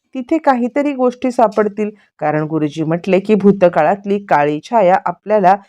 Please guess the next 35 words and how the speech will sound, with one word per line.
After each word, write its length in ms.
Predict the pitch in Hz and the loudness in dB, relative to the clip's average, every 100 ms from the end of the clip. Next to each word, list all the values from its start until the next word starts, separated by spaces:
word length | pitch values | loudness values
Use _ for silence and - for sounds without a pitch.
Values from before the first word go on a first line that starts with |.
| _ - | _ -12
आता 240 | 185 214 | -8 -6
काहीतरी 520 | 214 185 180 175 220 | -4 -2 -2 2 2
दिशा 360 | 202 175 - 170 | 2 0 2 2
दाखवेल, 420 | 151 151 170 147 - _ - | 2 -2 -4 -6 -6 _ -8
मग 140 | 277 277 | -8 -4
तिच्या 260 | 240 - 277 | -2 4 4
रूममध्ये 500 | 254 254 254 254 262 | 4 2 2 2 2
बघूया 400 | 226 214 226 185 | 2 4 6 4
का? 160 | 185 180 _ _ - | 2 -4 _ _ -6
यावरती 420 | 277 277 339 349 | -2 0 0 -2
कल्पना 440 | 339 240 220 220 240 | 0 0 0 2 2
म्हणते, 280 | 269 254 | 2 0
"ठीक 340 | 285 - 196 180 | -4 -2 -2 0
आहे, 80 | - - _ - | 0 -2 _ -2
म्हणजे 180 | 226 269 | 4 6
मला 280 | 202 170 208 | 6 4 4
काय 160 | 277 | 6
वाटतं 280 | 277 262 262 | 4 2 0
माहितीये 400 | 262 220 202 170 | 0 -2 0 -2
का, 180 | 180 202 247 _ _ | 0 -4 -4 _ _
बाकी 360 | 175 165 - 220 | -4 -4 -4 -4
सगळ्या 300 | 226 208 226 | -2 2 4
गोष्टी 320 | 220 208 - | 4 2 -2
ती 160 | 202 220 | -6 0
सायलीचा 540 | 214 165 175 185 202 | 4 4 4 4 4
राग 160 | 175 165 _ | 4 0 _
करते, 360 | 180 165 175 165 - _ _ - | 0 2 2 0 -2 _ _ -2
त्याला 200 | 180 180 | 2 2
एक 160 | 180 - | 0 -4
कारण 300 | 156 147 143 | -4 -2 -4
आहे, 120 | - | -6
बाकी 360 | 185 175 175 247 | -2 -4 -4 -6
काहीही 440 | 254 220 254 254 294 | -4 -4 -6 0 0
असू 240 | 269 233 | 0 0
शकतं, 360 | 226 190 - | -2 0 0